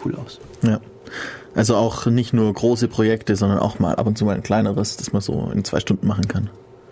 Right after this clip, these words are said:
Speaker 1: Ja klar, also das, das ist ja auch das, das Schöne dran, dass das,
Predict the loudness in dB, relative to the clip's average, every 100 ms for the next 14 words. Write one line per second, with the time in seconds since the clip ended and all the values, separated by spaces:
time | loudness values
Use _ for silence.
0 | -4 -2 0 -2 -2 0 0 -2 -4 -4
1 | -2 -4 -6 -4 -2 -4 -6 -10 -18 -20
2 | -14 -8 -4 -2 -2 -6 -8 -10 -10 -10
3 | -8 -4 -2 -2 -2 -4 -4 -6 -8 -10